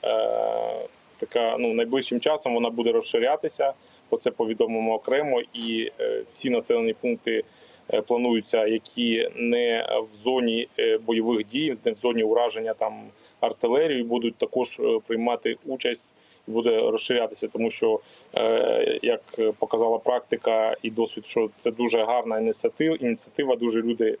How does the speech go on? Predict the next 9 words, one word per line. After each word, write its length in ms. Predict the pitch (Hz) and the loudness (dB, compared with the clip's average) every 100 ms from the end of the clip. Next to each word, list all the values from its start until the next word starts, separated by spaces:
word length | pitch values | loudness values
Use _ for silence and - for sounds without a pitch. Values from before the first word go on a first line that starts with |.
| 110 | -4
вдячні 440 | 117 135 147 123 | -2 -2 -2 -6
за 120 | 117 117 | 0 2
неї. 300 | 117 113 110 | 2 0 -2
Це 200 | - 113 - - - - | 0 0 -2 -12 -18 -8
і 100 | 120 | -6
швидко, 640 | - 127 160 - 131 127 | -2 -2 -2 0 0 0
і 380 | - 117 113 110 - - - - | -4 -2 0 -2 -4 -18 -20 -4
ми, 100 | 113 | -2
ну, 460 | 113 110 113 113 | 0 0 0 0